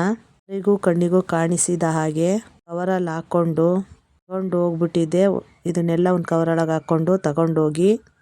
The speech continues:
ಎಲ್ಲಾದ್ರೂನು ದೂರದ ಒಂದು ಪ್ರದೇಶದಲ್ಲಿ, ಯಾರು ತುಣಿದೇ ಇರೋ ಜಾಗಕ್ಕೆ,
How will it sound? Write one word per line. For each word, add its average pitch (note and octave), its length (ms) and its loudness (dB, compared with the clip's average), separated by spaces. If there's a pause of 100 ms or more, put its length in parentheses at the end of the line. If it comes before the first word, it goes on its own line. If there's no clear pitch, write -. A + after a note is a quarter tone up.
(280)
ಎಲ್ಲಾದ್ರೂನು E3+ 580 0 (600)
ದೂರದ F#3 280 0
ಒಂದು E3 240 0
ಪ್ರದೇಶದಲ್ಲಿ, E3 840 2 (340)
ಯಾರು E3+ 220 -2
ತುಣಿದೇ F3+ 420 4
ಇರೋ F3 220 2
ಜಾಗಕ್ಕೆ, E3 600 0